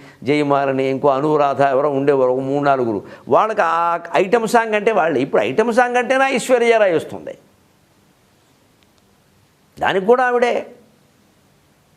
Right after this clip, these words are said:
కైత్రీనా కైఫ్, కరు-, వీళ్ళ అంటే ఐటమ్ సాంగ్కి వాళ్ళు అవసరమా అండి? ఇంక శృతి, అనుష్క వీళ్ళందరూను. అంటే హీరోయిన్కి వాంప క్యారెక్టర్కి భేదం లేకుండా పోయింది. అలాగే అమ్మాయిలు అలాగే తయారవుతున్నారు బయట వీళ్ళని చూసి, "మేము ఉంటే తప్పేమిటని." పైగా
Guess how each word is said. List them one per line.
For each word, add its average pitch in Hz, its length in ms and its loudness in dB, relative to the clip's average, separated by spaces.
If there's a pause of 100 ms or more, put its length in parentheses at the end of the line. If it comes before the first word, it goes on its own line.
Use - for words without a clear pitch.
(340)
కైత్రీనా 165 480 0
కైఫ్, 160 500 -2 (280)
కరు-, 147 400 0
వీళ్ళ 175 300 4
అంటే 160 240 2
ఐటమ్ 175 300 0
సాంగ్కి 190 280 0
వాళ్ళు 143 260 2
అవసరమా 135 360 0
అండి? 123 240 -6 (320)
ఇంక 110 160 -4
శృతి, 135 400 -2
అనుష్క 143 400 -2 (180)
వీళ్ళందరూను. 135 760 -2 (1300)
అంటే 180 160 0
హీరోయిన్కి 233 600 0
వాంప 233 300 0
క్యారెక్టర్కి 247 480 0
భేదం 233 340 0
లేకుండా 254 280 0
పోయింది. - 340 -6 (220)
అలాగే 254 240 2
అమ్మాయిలు 254 340 0
అలాగే 247 220 0
తయారవుతున్నారు 226 520 2
బయట 190 200 2
వీళ్ళని 156 280 2
చూసి, 120 220 -6
"మేము 160 180 2
ఉంటే 156 160 0
తప్పేమిటని." - 580 -4 (560)
పైగా 208 160 2